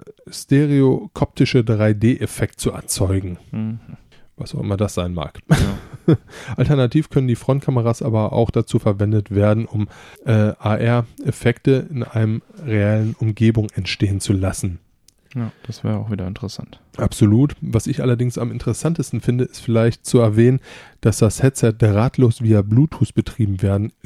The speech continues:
Speaker 1: können soll.
Speaker 2: Mhm.
Speaker 1: Dies würde auch bedeuten, dass das Gerät auch über eine eigene Stromversorgung verfügen müsse.
Speaker 2: Mhm.
Speaker 1: Ne, das war ja vorher auch, äh, über Kabel gelöst.
Speaker 2: Ja, das ist ein heilloses Durcheinander immer, das macht keinen Spaß.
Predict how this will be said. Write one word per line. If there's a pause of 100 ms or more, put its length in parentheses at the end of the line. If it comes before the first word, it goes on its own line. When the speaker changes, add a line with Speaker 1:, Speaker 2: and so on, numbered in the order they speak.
Speaker 1:
können (100)
soll. (100)
Speaker 2:
Mhm. (420)
Speaker 1:
Dies
würde
auch
bedeuten,
dass
das
Gerät
auch
über
eine
eigene
Stromversorgung
verfügen
müsse. (120)
Speaker 2:
Mhm. (320)
Speaker 1:
Ne,
das
war
ja
vorher
auch,
äh,
über
Kabel
gelöst. (100)
Speaker 2:
Ja, (100)
das
ist
ein
heilloses
Durcheinander
immer,
das
macht
keinen
Spaß.